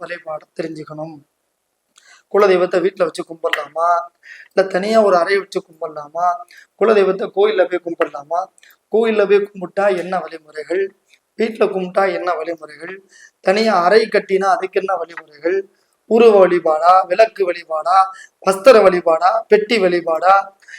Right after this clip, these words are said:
இல்ல ஏதாவது ஆயுதங்கள் வழிபாடா, இல்ல எதுவுமே இல்லாம வெட்ட வெளி வழிபாடா, இந்த மாதிரி பல விதமான வழிபாடு முறைகள் உண்டு. அதுல நம்ம குடும்பத்திற்கும் நம்மளுடைய குலத்திற்கும் நம்மளுடைய தாத்பரியத்தின் முறைப்படி என்ன செய்யணும்னு முதல்ல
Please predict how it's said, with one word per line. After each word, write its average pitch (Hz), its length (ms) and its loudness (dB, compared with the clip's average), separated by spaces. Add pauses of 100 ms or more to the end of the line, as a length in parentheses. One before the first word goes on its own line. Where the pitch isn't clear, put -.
(120)
இல்ல 214 280 2
ஏதாவது 208 440 6
ஆயுதங்கள் 214 580 4
வழிபாடா, 170 560 4 (380)
இல்ல 185 220 4
எதுவுமே 226 300 2
இல்லாம 202 320 -2
வெட்ட 220 280 2
வெளி 202 180 2
வழிபாடா, 180 500 -2 (400)
இந்த 175 180 2
மாதிரி 220 520 2
பல 233 320 0
விதமான 202 760 -2
வழிபாடு 185 540 0
முறைகள் 165 300 -12
உண்டு. - 180 -20 (800)
அதுல 180 260 0
நம்ம 190 380 -4
குடும்பத்திற்கும் 208 880 -6 (420)
நம்மளுடைய 190 440 0
குலத்திற்கும் 180 680 -4 (500)
நம்மளுடைய 185 720 2
தாத்பரியத்தின் 214 800 -2
முறைப்படி 185 440 -2
என்ன 175 220 -10
செய்யணும்னு 156 540 -16
முதல்ல 175 460 -16